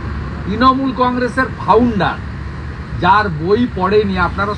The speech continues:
সবাই তার বই পড়েছেন স্কুল লাইফে, পাঠ্যপুস্তকে, এরকম একটা রেসপেক্টেড মানুষ, ধুতি পাঞ্জাবিতে আদর্শ বাঙালি শিক্ষাবিদ, সেই রকম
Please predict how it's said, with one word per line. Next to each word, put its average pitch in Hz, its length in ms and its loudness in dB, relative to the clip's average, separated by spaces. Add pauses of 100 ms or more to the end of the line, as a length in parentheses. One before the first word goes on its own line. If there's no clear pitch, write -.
সবাই 208 260 2
তার 202 200 0
বই 165 240 -2
পড়েছেন - 320 -8 (640)
স্কুল 170 220 0
লাইফে, 147 420 0
পাঠ্যপুস্তকে, 147 680 -4 (1000)
এরকম 226 180 4
একটা 254 140 4
রেসপেক্টেড 240 760 0
মানুষ, 208 380 2 (1000)
ধুতি 175 300 -4
পাঞ্জাবিতে 220 840 2
আদর্শ 180 460 -2
বাঙালি 185 420 -2 (140)
শিক্ষাবিদ, 160 460 -6 (1700)
সেই 208 180 -2
রকম 240 320 2